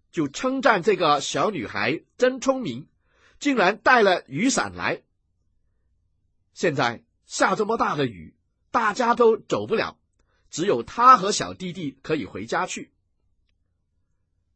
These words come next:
让我们想一想，这么多人来求雨，却只有一个小女孩把雨伞也带来了，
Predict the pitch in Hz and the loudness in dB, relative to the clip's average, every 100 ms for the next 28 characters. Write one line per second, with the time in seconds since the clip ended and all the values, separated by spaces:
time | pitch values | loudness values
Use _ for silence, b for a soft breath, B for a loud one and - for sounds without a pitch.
0 | _ 143 131 113 131 139 92 113 - - | _ -8 -6 -6 -6 -8 -10 -10 -12 -14
1 | _ _ _ _ _ _ _ _ _ - | _ _ _ _ _ _ _ _ _ 2
2 | 262 247 277 269 202 151 202 143 185 - | 4 4 6 6 6 2 2 2 0 -2
3 | 147 180 147 82 - _ _ _ _ _ | -4 -4 -6 -12 -20 _ _ _ _ _
4 | - 254 202 240 170 143 269 226 185 - | 0 0 0 2 2 2 0 2 2 0
5 | 156 226 214 117 92 104 110 135 - _ | 0 0 -2 -8 -6 -2 0 -2 -6 _
6 | _ _ _ 123 110 127 - 117 131 269 | _ _ _ -4 -4 -6 -10 -10 -4 -2
7 | - 110 101 98 95 196 135 101 123 - | -2 -4 -6 -10 -4 -2 -2 -4 -6 -8